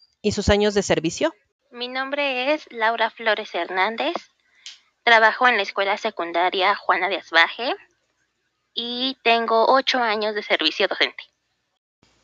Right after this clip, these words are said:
Speaker 1: ¿Podría darnos su punto de vista sobre lo que hacen los buenos profesores en una escuela?
Speaker 2: ¿Qué hacen los buenos profesores en una escuela? Crean un ambiente donde no piensas en los problemas de casa.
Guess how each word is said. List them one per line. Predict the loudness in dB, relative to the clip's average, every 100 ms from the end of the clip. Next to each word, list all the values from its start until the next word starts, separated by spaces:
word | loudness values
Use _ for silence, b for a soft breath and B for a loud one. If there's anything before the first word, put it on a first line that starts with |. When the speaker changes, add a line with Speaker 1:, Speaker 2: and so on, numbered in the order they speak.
| _ _ _ _ _ _ _
Speaker 1:
¿Podría | 4 4 6 4 8
darnos | 6 6 2
su | 2 -2
punto | -2 2 2
de | 2
vista | 2 -4 -2 -2 -2 -8
sobre | -2 2 4 4
lo | 2
que | 4
hacen | 2 2 0
los | 2
buenos | 0 0 0
profesores | -2 -2 -2 0 0 0
en | 0
una | 0 -2
escuela? | -4 -2 -2 -2 -6 _ _ _
Speaker 2:
¿Qué | -2 0
hacen | 0 0 -2
los | -2 -2
buenos | 0 0 0
profesores | -2 -2 -4 2 2 2 -4
en | -6
una | -4 -4
escuela? | -6 0 2 2 -2 -6 _ _ _ _ _ _ _ b b b b b -4
Crean | 4 6 4
un | 2
ambiente | 0 0 0 0 2 0 0
donde | 0 -2 0 0 0
no | 0 0
piensas | -2 -6 -4 -4
en |
los | -6 -4
problemas | -2 0 0 -2
de | -4
casa. | -6 -6 -6